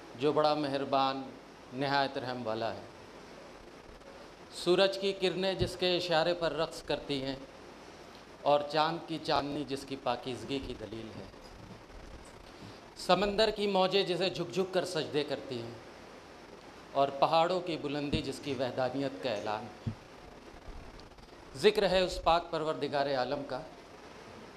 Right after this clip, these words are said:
जो बड़ा मेहरबान, नहायत रहम वाला है। फना है सबको मगर एक ज़ात लाजवाल वही, तमाम खल्क को देता है बेसवाल वही।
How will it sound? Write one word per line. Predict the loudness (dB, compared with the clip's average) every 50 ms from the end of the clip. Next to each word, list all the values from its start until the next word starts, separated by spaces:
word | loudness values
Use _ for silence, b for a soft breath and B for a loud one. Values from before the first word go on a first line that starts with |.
| -18 -18 -18 -16 -16 -14 -12 -4
जो | 2 4 4 6
बड़ा | 6 6 6 4
मेहरबान, | 4 0 -2 -4 -4 -4 0 2 2 2 2 0 -2 -6 -12 -14 -18 -20 -20 -20 -20 -20 -18 -16 -12 -8 -4
नहायत | -2 0 0 2 2 2 2 0 -2 -4
रहम | -4 -4 -4 -4 -4
वाला | -4 -4 -4 -4 -6
है। | -10 -12 -12 -14 -16 -18 -18 -18 -18 -18 -16 -16 -18 -18 -18 -18 -18 -18 -18 -18 -2 0 2 2 2 -2 -10 -16 -18 -20 -20 -20 -18 B B B B B B B B -18 -18 -18 -18 -18 -18 -18 -18 -18 -16 -18 -2 2 4
फना | 6 6 6 4 4
है | 2 -2 -2
सबको | -2 -2 -2 -2 -4 -4 -4 -2 -2
मगर | 0 0 2 2 2 2
एक | 0 -2 -2
ज़ात | 2 4 4 4 4 0
लाजवाल | 0 2 2 2 2 0 0 2 2 2 2 2
वही, | 0 -4 -6 -8 -8 -10 -10 -12 -14 -18 -20 -20 -20 -20 -20 -20 -20 -20 -20 -20 -20 -20 -20 -20 -20 -20 -18 -18 -18 0 2
तमाम | 4 4 6 4 4 2 0 -2
खल्क | -4 2 4 4 4 4 0 -6 -6 -4
को | -4 -2
देता | 0 0 0 2 2 2 2
है | 2 0 -2 -2 -2
बेसवाल | -4 -4 -2 -2 -2 0 0 0 0
वही। | -2 -4 -4 -6 -6 -6